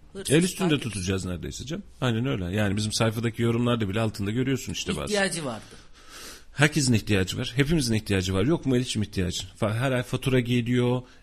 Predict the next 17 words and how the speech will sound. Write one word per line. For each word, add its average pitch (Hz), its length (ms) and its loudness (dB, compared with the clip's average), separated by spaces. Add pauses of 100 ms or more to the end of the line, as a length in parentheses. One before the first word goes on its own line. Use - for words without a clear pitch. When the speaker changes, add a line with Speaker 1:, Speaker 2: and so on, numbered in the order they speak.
Speaker 2:
e, 104 40 2
ödemeler 120 680 4
var, 120 320 2
aidatlar 120 640 4
var, 123 220 2
yapmak 113 420 2
istediklerim 165 720 2
var. 147 100 4
Gidip 127 300 -2
bir 156 60 8
yerde 151 220 4
yemek 147 300 2
yemek 160 300 2
de 185 120 2
bir 170 80 0
ihtiyaç. 120 500 0
Yani 101 320 2